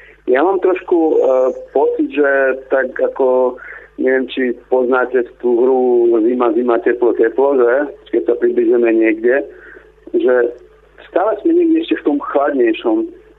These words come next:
priestore, že ešte tápame, lebo podľa mňa podstata je niekde úplne inde. Niekto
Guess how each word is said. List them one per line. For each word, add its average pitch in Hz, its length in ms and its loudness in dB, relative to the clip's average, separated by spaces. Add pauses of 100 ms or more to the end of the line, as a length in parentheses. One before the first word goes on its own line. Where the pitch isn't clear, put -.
(680)
priestore, 123 680 0
že 123 140 0
ešte 123 220 -4
tápame, 123 680 -2 (440)
lebo 120 220 2
podľa 143 280 2
mňa 156 180 2 (100)
podstata 156 420 -2
je 147 120 2
niekde 160 260 0
úplne 170 360 0
inde. 113 380 2 (580)
Niekto 135 340 -2